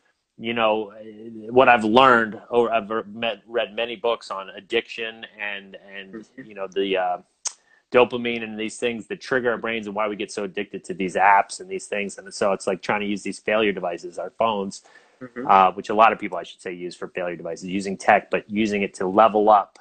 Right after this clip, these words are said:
Speaker 1: not only on the screen, but in life. And so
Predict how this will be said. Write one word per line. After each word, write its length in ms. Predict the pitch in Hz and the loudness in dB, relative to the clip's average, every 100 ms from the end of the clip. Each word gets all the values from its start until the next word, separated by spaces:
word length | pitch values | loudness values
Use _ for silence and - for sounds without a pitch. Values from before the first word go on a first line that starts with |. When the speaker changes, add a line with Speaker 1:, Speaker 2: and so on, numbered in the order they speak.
| _ | _
Speaker 1:
not 260 | 95 107 104 | -6 -4 -6
only 320 | 107 107 104 | -10 -10 -10
on 260 | 98 104 95 | -10 -12 -12
the 60 | 87 | -18
screen, 640 | - 104 120 170 214 190 _ _ | -10 -6 -4 -4 -4 -8 _ _
but 180 | 107 92 | -6 -6
in 180 | 107 98 | -8 -4
life. 440 | 98 110 92 - - | 2 2 2 -4 -20
And 140 | |
so 100 | 98 | -10